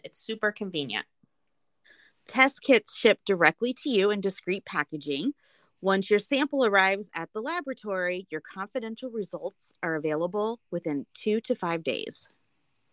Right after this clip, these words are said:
Speaker 1: Kelly, I ordered the essential vitamin test. And
Speaker 2: Ooh.
Speaker 1: yeah, the instructions were super easy, and I had my results within three days.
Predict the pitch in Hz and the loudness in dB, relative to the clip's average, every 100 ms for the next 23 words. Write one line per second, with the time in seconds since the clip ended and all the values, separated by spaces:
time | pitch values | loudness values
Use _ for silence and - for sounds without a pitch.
0 | _ - _ - 208 202 - 196 185 202 | _ -20 _ -2 2 2 4 2 2 0
1 | 196 185 180 160 - - 160 - 175 170 | 0 -2 -6 -6 -4 -6 -6 -2 -2 0
2 | 143 151 185 208 214 240 262 - - - | -2 -2 -4 -6 0 2 2 -2 -16 -10
3 | 175 175 415 359 131 110 - _ - 185 | -4 4 6 6 4 0 -8 _ -8 -6
4 | - - 180 170 - 208 254 254 233 - | -6 -6 -6 -4 0 0 0 -2 0 -2
5 | - 190 202 - 180 185 190 196 - 165 | -4 -2 -2 -2 -6 -6 -4 -2 0 0
6 | 160 175 190 208 202 165 165 - 185 170 | 2 2 2 0 0 0 -2 -4 -12 -10
7 | 156 143 151 156 147 110 - - | -12 -12 -4 -2 0 0 -2 -8